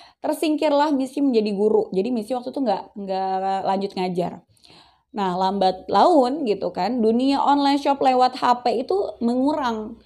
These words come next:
Karena adanya banyak, karena banyaknya aplikasi, Shopee, Lazada kan ya. Banyak banget gitu. Nah, Missy turun, turun, turun dan Missy mikir, "Kok semakin sini kok turun gitu? Apakah kita kinerjanya kurang?" gitu kan. Dari situlah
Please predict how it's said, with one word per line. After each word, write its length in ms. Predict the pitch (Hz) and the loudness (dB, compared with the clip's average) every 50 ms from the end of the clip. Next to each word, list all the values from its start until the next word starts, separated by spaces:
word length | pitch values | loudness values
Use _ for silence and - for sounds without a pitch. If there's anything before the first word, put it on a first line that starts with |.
| - - - - | -20 -20 -8 -4
Karena 340 | 269 262 294 330 349 - 254 | 0 2 2 2 2 2 2
adanya 380 | 240 220 220 220 269 311 269 | 4 6 6 4 4 4 4
banyak, 400 | 226 220 220 262 269 - - - | 4 4 4 2 -4 -8 -10 -8
karena 240 | - 262 277 320 359 | -2 -2 0 2 4
banyaknya 340 | 294 277 233 247 254 - - 285 | 6 6 4 4 2 0 -2 -2
aplikasi, 640 | 285 - - 277 - 254 254 277 269 - 247 - - | 0 0 -2 -2 0 -2 -2 -2 -2 -6 -6 -6 -6
Shopee, 720 | - - 180 196 - - - 254 247 233 220 220 - - - - - - | -4 0 0 0 0 0 -2 0 0 2 0 0 -4 -6 -12 -20 -8 -2
Lazada 800 | - 185 180 180 175 214 220 254 233 220 226 214 214 214 208 - | 2 2 2 4 4 2 2 2 4 4 4 6 6 4 4 2
kan 180 | 214 214 226 | -2 -4 -4
ya. 220 | 240 254 285 427 - - - - - - - _ _ _ | -2 -2 -2 -4 -4 -10 -20 -20 -20 -20 -20 _ _ _
Banyak 320 | - 311 370 370 349 320 277 | 4 4 4 4 4 0 0
banget 240 | 247 254 254 247 233 202 202 190 | -2 -2 -2 -6 -6 -8 -8 -8
gitu. 80 | - 220 208 | -6 -6 -4
Nah, 320 | 190 185 175 170 - _ _ 208 | -4 -4 -4 -6 -10 _ _ -8
Missy 180 | 202 202 - 277 - | -6 -6 -4 -2 0
turun, 240 | 233 226 226 233 | 2 2 2 2
turun, 240 | 226 220 214 208 208 | 2 -2 -2 -2 -2
turun 160 | 208 226 294 | -2 -2 0
dan 180 | 339 247 202 202 | 2 0 2 2
Missy 400 | 202 202 196 - 294 320 320 - - - _ _ _ _ _ 208 | 0 -4 -2 -2 -4 -4 -4 -8 -18 -20 _ _ _ _ _ -8
mikir, 240 | 196 - 226 208 | -6 -6 -6 -8
"Kok 400 | 208 - 285 285 - - _ _ _ _ | -6 -8 -10 -10 -10 -14 _ _ _ _
semakin 500 | - - 247 226 214 214 220 - 208 208 | -10 -4 -2 -2 -2 -2 -4 -4 -6 -6
sini 240 | 208 220 247 294 | -4 -4 -4 -6
kok 240 | - - 294 277 - | -2 -4 -4 -4 2
turun 480 | - 220 233 254 247 226 220 214 208 190 | 2 4 6 6 6 6 4 4 0 -2
gitu? 160 | 185 190 - | -4 -4 -2
Apakah 480 | - 196 - 202 196 - 208 202 202 - | -4 -2 -2 -2 -2 -2 -4 -4 -6 -6
kita 320 | - 208 - - - - - - | -8 -6 -4 -4 -6 -6 -8 -6
kinerjanya 640 | - 208 196 185 180 175 190 175 180 180 185 185 | -2 -2 -2 -2 0 0 0 0 0 -2 -6 -4
kurang?" 480 | - 311 349 330 302 262 247 240 254 240 | -4 -2 0 0 0 0 0 0 -2 -2
gitu 240 | 202 196 - 175 175 | -4 -4 -6 -8 -10
kan. 240 | 180 196 226 - _ _ _ _ _ _ _ _ _ _ _ - | -10 -12 -12 -14 _ _ _ _ _ _ _ _ _ _ _ -4
Dari 240 | 196 190 196 202 196 | -2 -2 -2 -2 -2
situlah 400 | - 285 285 320 311 294 285 | -6 -8 -6 -4 -4 -4 -4